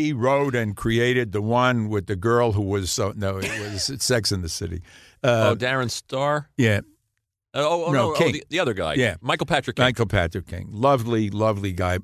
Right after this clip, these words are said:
Speaker 1: And you know, this show works like crazy, but I hate shows that are about getting to the joke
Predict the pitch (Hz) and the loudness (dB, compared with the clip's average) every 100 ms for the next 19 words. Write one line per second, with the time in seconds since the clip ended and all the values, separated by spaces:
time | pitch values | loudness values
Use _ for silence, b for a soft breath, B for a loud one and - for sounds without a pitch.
0 | - 123 123 - _ _ - 165 131 127 | -2 0 0 -2 _ _ -6 -2 -2 -2
1 | 175 - 165 147 110 107 120 - - 98 | -2 0 2 2 0 0 0 -2 -6 -4
2 | 98 - 110 104 101 - 82 b b b | -4 -4 2 4 2 0 -8 b b b
3 | b b 127 - 160 185 147 151 143 - | b b -2 2 0 2 2 0 -2 -4
4 | 135 117 113 110 82 - 110 - _ _ | 0 2 2 0 -4 0 0 0 _ _
5 | _ _ _ _ _ _ _ _ 131 123 | _ _ _ _ _ _ _ _ -2 0
6 | 113 92 127 127 127 - 120 117 113 104 | 0 0 2 2 0 -4 0 2 2 0
7 | - 104 98 90 95 123 98 95 - | -2 -2 -2 0 2 4 4 -2 -8